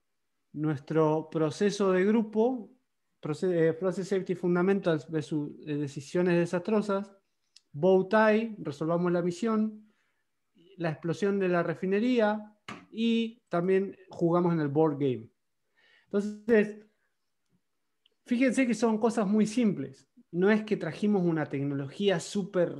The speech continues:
eh, eh, desarrollada. Y son cosas simples. Cosas que la gente tenga accesibilidad, que sean simples de jugar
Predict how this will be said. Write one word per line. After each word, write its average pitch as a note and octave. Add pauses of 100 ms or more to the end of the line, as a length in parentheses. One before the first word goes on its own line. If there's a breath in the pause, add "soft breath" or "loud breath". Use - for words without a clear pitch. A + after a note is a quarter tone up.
eh, D#3
eh, D#3+
desarrollada. E3+
Y D#3+ (460 loud breath)
son A3
cosas A#3
simples. G#3 (460)
Cosas G#3+
que G3+
la E3+
gente F3
tenga F3
accesibilidad, F3+ (640)
que C#3
sean F#3
simples A3+
de F#3+
jugar A3